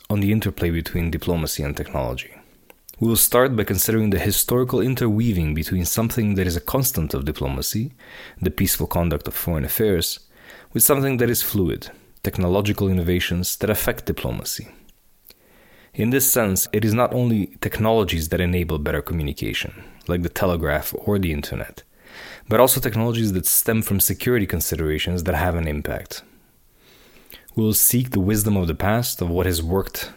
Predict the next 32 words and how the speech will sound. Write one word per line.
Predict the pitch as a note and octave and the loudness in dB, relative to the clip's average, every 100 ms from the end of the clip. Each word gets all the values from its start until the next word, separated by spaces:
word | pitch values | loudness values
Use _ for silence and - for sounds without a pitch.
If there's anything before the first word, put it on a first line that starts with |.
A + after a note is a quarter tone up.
| - | -6
towards | F2 D2 - | -2 0 -2
peace | - B2 B2+ - - - _ - | -2 0 0 -2 -6 -12 _ -4
and | F#2 | -2
what | E2 E2+ | 0 0
has | E2+ | 0
not. | D#2 C#2 - - _ _ _ _ _ _ _ - - - - - - | -2 -4 -10 -20 _ _ _ _ _ _ _ -20 -20 -20 -20 -18 -2
The | G2+ | 2
internet | B2 B2+ E2+ F2 - | 2 2 0 0 0
is | A2 | 2
a | A2 | 2
major | A2 B2 A2 F#2+ | 4 2 2 0
technological | E2 F2 F#2 E2+ D#2+ D#2+ D#2+ | 0 -2 0 0 -2 -2 -2
milestone, | D#2 C2+ C2 - - A#1+ - - | -2 -2 -2 -2 -4 -6 -8 -8
affecting | - - A2 - G2 | -6 -2 -2 -2 0
all | F#2 G#2+ G2 | 2 4 4
aspects | D#2+ D#2+ - - - | 2 -2 -4 -6 -6
of | - | -6
societies. | - - B1 E2 - - - - _ _ _ - - - | -6 -2 -2 -4 -6 -10 -10 -12 _ _ _ -20 -18 -8
As | - G#2+ | -2 2
such, | D3 - - - | 2 0 -8 -10
it | - G#2 | -2 0
has | A2 G#2+ | 0 0
impacted | C#3+ C#3 B2+ F#2+ - F2 | 0 0 2 0 0 -2
diplomacy, | E2 - F2+ C2+ - - - - | -2 -2 -2 -2 -4 -8 -12 -6
not | G2+ B2 | 2 2
least | A#2+ A#2 A2+ - | 4 0 0 -2
through | F#2 | 0
bringing | G2 G2+ G2 | 0 2 2
in | F2+ F2+ | 2 2
new, | G#2+ A2+ D#2+ - | 2 2 -2 -4
powerful | - A#2 F2 - C#2 | 2 4 4 0 -4
actors | A#1+ - - - - | -4 -6 -10 -8 -10